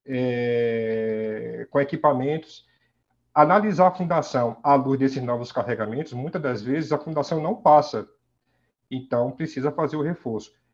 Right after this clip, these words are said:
E um outro caso também que justificava o reforço, na época que eu fiz esses projetos, é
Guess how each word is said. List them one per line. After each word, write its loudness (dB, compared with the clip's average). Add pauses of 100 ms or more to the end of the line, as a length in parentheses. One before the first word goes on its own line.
(140)
E 0
um 2
outro 4
caso 4
também -2
que -10
justificava 0
o -6
reforço, -4
na -6
época -2
que -12
eu -10
fiz -8
esses -12
projetos, -4 (720)
é -4